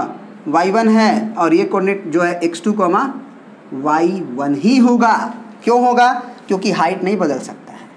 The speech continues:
तो ये distance क्या हो जाएगा? direct एक्स टू माइनस एक्स वन, क्योंकि ओरिजिन यहाँ है, ठीक है। और यही distance अगर ऊपर नीचे की बात किया जाए कुछ इस तरह से, तो यहाँ का x coordinate अगर मान लीजिए x one comma y one है तो यहाँ का x coordinate नहीं बदल सकता है, ये fix हो गया।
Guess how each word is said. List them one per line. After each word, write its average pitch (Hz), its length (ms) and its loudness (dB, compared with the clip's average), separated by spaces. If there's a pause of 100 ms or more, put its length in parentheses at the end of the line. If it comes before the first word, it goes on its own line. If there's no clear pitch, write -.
(380)
तो 190 60 -2
ये 190 160 4
distance 226 460 0
क्या 240 140 2
हो 226 80 2
जाएगा? 226 200 2
direct 226 440 0
एक्स 185 260 -6
टू 220 100 0
माइनस 190 480 2
एक्स 147 240 -6
वन, 151 160 0
क्योंकि 151 280 -4
ओरिजिन 156 380 2
यहाँ 131 240 -6
है, - 160 -16 (1500)
ठीक 262 140 2
है। 285 360 -2
और 190 140 4
यही 196 260 4
distance 247 420 0
अगर 233 240 2
ऊपर 202 260 0
नीचे 247 220 0
की 233 140 -4
बात 208 300 0
किया 180 200 4
जाए 226 340 2 (160)
कुछ 196 240 -4
इस 226 180 2
तरह 185 240 2
से, 220 220 0 (400)
तो 180 60 -4
यहाँ 185 280 2
का 220 120 4
x 208 240 0
coordinate 220 320 2
अगर 196 180 2
मान 202 160 2
लीजिए 208 200 2
x 185 240 -6
one 214 140 2
comma 196 240 2
y 180 200 2
one 220 160 4
है 175 180 2 (420)
तो 170 60 -2
यहाँ 180 260 0
का 214 120 2
x 208 240 -6
coordinate 202 280 0
नहीं 196 100 -2
बदल 165 240 2
सकता 127 300 -4
है, 117 200 -4
ये 165 80 0
fix 208 300 -2
हो 151 80 0
गया। 120 200 -8